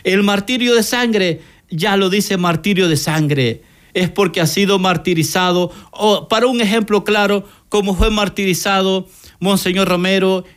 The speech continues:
y nuestro beato. Me siento orgulloso de ser desde nuestros nonualcos, y yo hablo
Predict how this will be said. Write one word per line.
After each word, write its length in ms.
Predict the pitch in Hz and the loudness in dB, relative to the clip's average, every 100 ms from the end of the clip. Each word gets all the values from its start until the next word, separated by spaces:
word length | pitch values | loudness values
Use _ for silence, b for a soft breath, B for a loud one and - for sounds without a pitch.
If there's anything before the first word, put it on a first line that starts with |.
| B | B
y 140 | 202 | -2
nuestro 360 | 190 180 196 175 | 0 0 0 2
beato. 580 | 170 175 165 147 123 - b b | 2 2 0 -4 -8 -10 b b
Me 160 | 165 165 | -2 -2
siento 380 | 185 190 180 185 | 0 -2 0 0
orgulloso 560 | 170 165 170 190 185 | 2 2 2 2 0
de 80 | 180 | -2
ser 240 | - 190 | 0 0
desde 300 | 180 175 175 | 0 0 0
nuestros 420 | 170 170 - 165 151 | 2 0 2 2 4
nonualcos, 640 | 156 185 196 185 185 175 B B | 4 4 2 2 -2 -2 B B
y 120 | 202 | 0
yo 120 | 220 | 2
hablo 460 | 233 226 165 135 | 2 2 0 -2